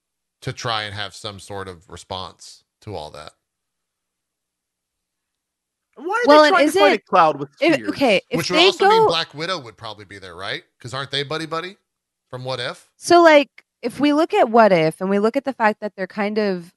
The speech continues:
Speaker 3: referencing a lot with Zombie Strange and the Sinister Strange and stuff like that, the evil one,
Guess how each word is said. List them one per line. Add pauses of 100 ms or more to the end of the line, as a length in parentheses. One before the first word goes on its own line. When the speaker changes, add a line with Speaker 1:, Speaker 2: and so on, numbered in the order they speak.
(160)
Speaker 3:
referencing
a
lot
with
Zombie
Strange
and
the
Sinister
Strange
and
stuff
like
that,
the
evil
one,